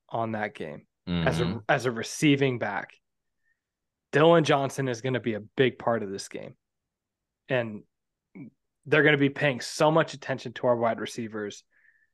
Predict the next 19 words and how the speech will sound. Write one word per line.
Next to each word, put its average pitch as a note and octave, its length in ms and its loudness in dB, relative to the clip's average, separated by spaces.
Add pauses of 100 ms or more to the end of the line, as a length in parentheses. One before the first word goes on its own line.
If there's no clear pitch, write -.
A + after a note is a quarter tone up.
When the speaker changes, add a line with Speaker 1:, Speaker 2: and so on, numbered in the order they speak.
(140)
Speaker 1:
I C3 120 2
think C3 220 0 (460)
if - 140 -2
he's C#3+ 260 4
able C#3 240 6
to B2 80 2
have A#2+ 180 2
a A#2+ 60 -6
big A#2 300 -4
day, A#2+ 420 -2 (500)
it C#3 100 0
just - 280 -6
further C#3 300 6
spreads C3 360 0
out B2 140 0
the A2+ 80 -10
defense. A2+ 680 -6 (160)
And, A#2 420 0 (200)
man, - 360 -6